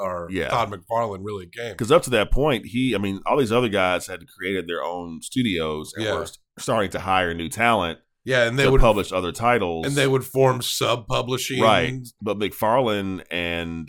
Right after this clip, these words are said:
Speaker 2: uh, Larson essentially really were just doing
Speaker 1: Their
Speaker 2: their
Speaker 1: thing.
Speaker 2: thing. Like, he was doing Spawn and he was doing Savage Dragon.
Speaker 1: What Todd and Eric were doing were, like, more of the, uh, philosophical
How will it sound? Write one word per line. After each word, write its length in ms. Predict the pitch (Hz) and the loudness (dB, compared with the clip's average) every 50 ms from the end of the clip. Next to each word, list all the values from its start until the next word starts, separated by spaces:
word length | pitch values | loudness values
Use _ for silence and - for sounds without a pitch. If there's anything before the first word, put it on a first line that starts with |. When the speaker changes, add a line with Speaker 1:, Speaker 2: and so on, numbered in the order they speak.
| - | -8
Speaker 2:
uh, 320 | - 80 78 78 76 76 73 - | -6 -4 -4 -4 -4 -6 -4 -2
Larson 760 | 82 85 90 95 127 151 143 - - 104 87 85 80 80 78 - | 0 0 2 4 2 2 2 0 -4 -8 -8 -8 -10 -10 -12 -12
essentially 580 | 82 - - 104 101 - - 95 87 85 82 78 78 | -12 -12 -10 -10 -12 -12 -12 -10 -10 -10 -10 -8 -6
really 240 | 95 113 117 107 87 | -4 -2 -2 -2 -2
were 140 | 82 82 | -4 -6
just 280 | 78 - 92 90 - - | -10 -10 -12 -12 -12 -12
doing 500 | - 87 87 85 82 80 80 78 76 - - - | -12 -10 -8 -8 -8 -8 -10 -12 -14 -14 -14 -14
Speaker 1:
Their 320 | 107 107 113 117 117 113 | -10 -6 -2 -2 0 0
Speaker 2:
their 160 | 110 98 95 - | 2 0 0 0
Speaker 1:
thing. 100 | - - | 0 0
Speaker 2:
thing. 280 | 113 104 87 71 64 | 0 0 -2 -4 -6
Like, 200 | 69 78 76 76 - | -6 -8 -8 -8 -8
he 120 | - 98 | -8 -8
was 120 | 98 90 | -8 -6
doing 180 | 95 98 92 87 | -6 -8 -8 -8
Spawn 540 | - - 85 80 80 80 78 80 78 76 76 76 _ - 73 76 | -8 -8 -8 -6 -6 -4 -6 -6 -8 -10 -14 -20 _ -18 -16 -16
and 140 | 73 73 | -16 -16
he 120 | 85 85 85 82 | -14 -12 -12 -12
was 100 | 76 67 | -12 -14
doing 320 | 78 78 76 73 73 73 69 | -14 -14 -12 -12 -14 -14 -14
Savage 340 | - - 85 73 65 64 - | -12 -10 -8 -8 -10 -12 -10
Dragon. 580 | - 85 98 104 98 80 78 71 71 71 - _ _ - | -4 -2 0 0 0 -2 -4 -10 -12 -16 -20 _ _ -4
Speaker 1:
What 180 | 151 156 143 | -4 -4 -2
Todd 320 | - 170 170 175 180 180 170 | 0 2 2 4 4 4 4
and 180 | 151 143 143 127 | 2 0 -2 -2
Eric 280 | 135 147 156 151 151 | 0 0 0 0 0
were 100 | 147 131 | -2 -2
doing 380 | 123 127 123 123 123 120 120 117 | 0 0 0 0 0 -2 -4 -2
were, 240 | 113 117 117 117 113 107 | -2 0 0 0 -2 -2
like, 240 | 117 117 120 117 120 | -2 -2 -2 -2 -4
more 280 | 127 123 123 127 127 123 | -2 0 2 2 4 2
of 120 | 123 117 | 2 0
the, 360 | 117 120 113 113 110 110 110 110 113 110 | -2 -4 -4 -2 -4 -4 -6 -6 -4 -2
uh, 120 | 104 104 | -2 -2
philosophical 880 | 101 - - - 131 127 127 127 - 135 123 120 120 117 107 117 104 98 | -2 -4 -8 -8 -6 -6 -6 -4 -4 -2 -2 -2 -4 -6 -14 -16 -16 -16